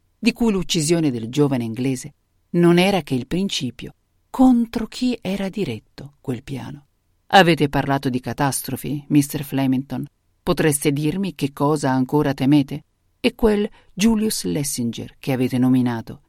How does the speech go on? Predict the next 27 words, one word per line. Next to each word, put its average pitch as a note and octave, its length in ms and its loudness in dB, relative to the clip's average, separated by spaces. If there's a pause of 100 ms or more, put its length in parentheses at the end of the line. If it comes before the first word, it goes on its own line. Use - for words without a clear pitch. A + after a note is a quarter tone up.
chi G3 220 -2
è?" A2+ 120 -4 (400)
"Se - 220 6
l'assassino F3 640 -2
conosce D3 420 -2
già E3 160 -2
il E3+ 80 -2
nostro D3 300 -6
arrivo, D3 420 -4 (240)
ed C#3+ 200 -2
è C#3 80 4
assai D3+ 380 0
probabile C3 600 -2
che A#2+ 100 -12
lo A#2 140 -8
conosca, D#3+ 520 -6 (360)
io C4+ 200 4
e A3+ 60 6
mia G3 180 0
moglie D#3 380 -2
siamo B2+ 300 -2
minacciati", B2+ 720 -2 (380)
lo B3+ 120 2
diceva D#3+ 540 -4
con B3 180 4
perfetta C4 540 0
tranquillità. B3 680 -4